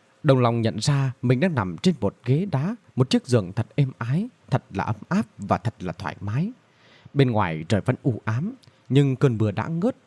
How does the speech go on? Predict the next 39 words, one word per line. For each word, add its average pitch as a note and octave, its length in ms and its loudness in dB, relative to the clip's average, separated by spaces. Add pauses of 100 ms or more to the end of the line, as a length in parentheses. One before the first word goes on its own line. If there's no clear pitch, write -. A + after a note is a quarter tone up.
(120)
không A3 160 0
còn F#2+ 280 -2
nặng G2+ 140 -4
hạt G2 260 -10
nữa. F3 280 -4 (440)
Ở C#3 120 6
giữa F#3+ 220 2
phòng A#2 260 0
có A#3 120 4
đặt C#3+ 220 2
một G#2+ 180 -2
cây G#3+ 120 4
đèn F2+ 240 -2
dầu, F#2+ 320 0 (240)
tỏa G#2 240 2
ánh C3 120 -2
sáng F#3+ 260 -2
dịu A#2+ 240 0
dịu. F#2+ 260 -2 (560)
Mưa C3 300 4
rơi A#2+ 160 4
tí D#3+ 140 0
tách B3 180 -2 (100)
ngoài F2+ 240 -2
song. D#3 260 0 (960)
Thu B3 100 8
mình A2 320 2
trên G#3 160 4
chiếc - 220 -2
giường G#2+ 240 2
ấm D3+ 240 -2
áp, G#3+ 160 -2 (240)
nhìn C#3+ 160 6
ngọn C3 180 0
đèn A#2 260 2
tỏa E2+ 180 2
sáng G3 360 -4
lung F3 240 2
linh, F3 160 2